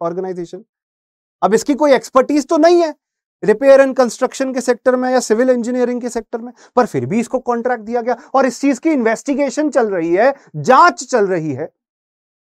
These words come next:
कि क्या करप्शन इसके पीछे रिस्पॉन्सिबल था,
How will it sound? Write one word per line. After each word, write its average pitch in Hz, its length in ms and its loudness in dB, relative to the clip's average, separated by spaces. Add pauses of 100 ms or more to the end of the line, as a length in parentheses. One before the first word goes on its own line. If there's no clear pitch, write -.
(180)
कि 226 60 -14
क्या - 480 -10
करप्शन 170 580 -8
इसके 208 240 -8
पीछे 196 280 -10
रिस्पॉन्सिबल 175 580 -12
था, 175 240 -20